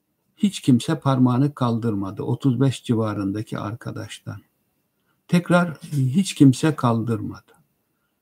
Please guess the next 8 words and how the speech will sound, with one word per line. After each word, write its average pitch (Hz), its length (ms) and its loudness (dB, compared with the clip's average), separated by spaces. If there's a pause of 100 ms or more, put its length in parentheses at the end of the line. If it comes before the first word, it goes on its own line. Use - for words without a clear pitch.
(140)
Dedim 160 260 4
ki, 147 140 0
"Arkadaşlar, 139 640 4
tebrik 139 380 2
ediyorum, 107 400 2
teşekkür 120 520 -2
ediyorum 104 480 -2
hepinize. 107 600 -4